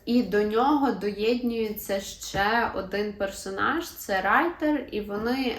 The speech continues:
разом утворюють... Просто неймовірний тандем, який, е, мене в цій історії достатньо таки повеселив. До речі, як на мене, е, ця книжка найбільше розкриває персонажа, власне,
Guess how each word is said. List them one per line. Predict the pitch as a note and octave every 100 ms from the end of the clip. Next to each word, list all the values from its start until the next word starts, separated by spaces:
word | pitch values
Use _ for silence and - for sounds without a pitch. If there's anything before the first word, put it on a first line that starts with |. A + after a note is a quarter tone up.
| G3+
разом | G3+ G3 A3 C4+ -
утворюють... | G#3 G3+ G#3 B3 A#3+ A3+ A3 - - - -
Просто | - G#3+ A3+ A3+ -
неймовірний | G#3+ G#3+ A3 G#3+ G#3+ A3 A3+ G3+ F3+
тандем, | F3+ F#3+ F#3 G#3 C#4 C#4
який, | G#3 G3 - A3 A#3
е, | G#3+ - F#3 F#3+ F#3+
мене | G3 G3+ A#3 B3+
в | - -
цій | A#3
історії | B3 B3+ - G#3+ - A3 A3+ A3+ G#3
достатньо | G3 - F#3+ G#3 G#3+ G#3 G3+
таки | F#3 - G#3+
повеселив. | G#3+ G3 F#3+ F#3+ F#3+ - F3+ F3+ - - -
До | A3+
речі, | B3 C#4+ - C4+
як | C4 -
на | A#3+
мене, | A3+ A3 C#4 F#4+ G4 D#4+ C4+ -
е, | G3+ G3+ G3 -
ця | - G#3+ C4 F4
книжка | B3+ A#3 D#4 G#4 - C4
найбільше | A#3 A#3 B3+ B3 G3 - A#3 C4 A#3+ - F#3+
розкриває | F#3+ G3 - G3+ F#3+ F#3+ - E4+ E4
персонажа, | - A3 - G#3+ A3 B3 A#3 A3
власне, | G3+ G#3 A3 A3+ - G#3+ G3+